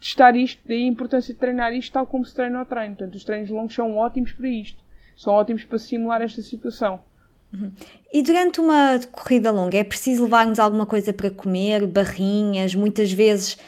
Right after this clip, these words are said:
Speaker 2: vêem-se os voluntários que apoiam nestas corridas a distribuir fruta e, e geis. Hum, o que é que deve-, devemos comer se não temos fome? Devemos tentar comer de X em X tempo?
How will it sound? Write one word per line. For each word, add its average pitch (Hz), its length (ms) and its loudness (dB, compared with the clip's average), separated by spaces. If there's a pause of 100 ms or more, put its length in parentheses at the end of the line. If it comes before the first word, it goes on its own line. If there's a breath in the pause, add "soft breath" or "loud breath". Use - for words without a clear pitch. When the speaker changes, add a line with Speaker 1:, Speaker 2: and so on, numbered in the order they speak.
(200 loud breath)
Speaker 2:
vêem-se 202 840 0
os 180 200 2
voluntários 185 720 2
que - 120 -4
apoiam 190 440 0
nestas 180 320 -6
corridas 190 480 0
a 196 60 0
distribuir 190 560 -2
fruta 202 580 0
e, 180 400 0
e 180 40 -2
geis. 190 600 0 (380 soft breath)
Hum, 185 280 -4
o 190 40 -4
que 214 120 -8
é - 20 -6
que 208 300 -2
deve-, 185 240 -6
devemos 240 440 4
comer 226 340 0
se 214 100 -6
não 214 80 0
temos 196 260 -4
fome? 233 640 0
Devemos 202 460 -2
tentar 202 360 -2
comer 202 380 0
de 196 80 -12
X 202 220 -2
em 190 120 2
X 180 280 -6
tempo? 214 560 -4